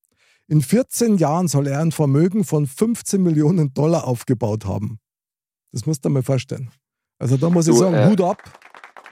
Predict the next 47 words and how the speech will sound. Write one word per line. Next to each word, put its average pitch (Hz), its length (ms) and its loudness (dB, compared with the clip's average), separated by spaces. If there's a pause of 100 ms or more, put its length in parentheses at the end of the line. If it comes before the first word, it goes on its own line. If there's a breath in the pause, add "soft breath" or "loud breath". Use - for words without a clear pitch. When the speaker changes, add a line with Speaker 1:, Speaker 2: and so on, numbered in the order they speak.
(340)
Speaker 2:
weil 110 100 0
du 123 100 0
das 123 200 2
jetzt 107 160 -4
grad 110 200 0
sagst, - 260 -6
von 117 120 -2
der 101 100 0
Summe 131 280 -2
her, 147 320 -4 (100)
fällt 120 280 0
mir 107 120 -2
auch, 135 160 -2
ich 107 140 -2
weiß 120 180 2
nicht, 120 140 -4
vielleicht 104 260 -2
hast 120 160 -2
du 117 60 -6
es 117 80 -10
auf 110 140 -6
deiner 113 220 0
Liste 120 360 -4
drauf 104 260 -2
stehen, 120 500 -4 (220)
es 107 160 -10
gibt - 260 -8
einen 120 120 -4
Job, - 260 -4
der, 104 220 -2
der 113 140 2
ist 120 100 -4
aber 107 220 -2
einmalig, 101 500 -4
glaub 95 220 -2
ich, 95 120 -10
auf 95 140 -10
der 92 140 -8
Welt. 104 260 -4
Speaker 1:
Okay. 147 260 0 (760)
Speaker 2:
Und 107 120 -10
zwar 120 300 0
hat, 117 300 -6
äh, 107 200 -4
der 104 140 -8
Snoop 170 380 -4
Dogg 131 320 0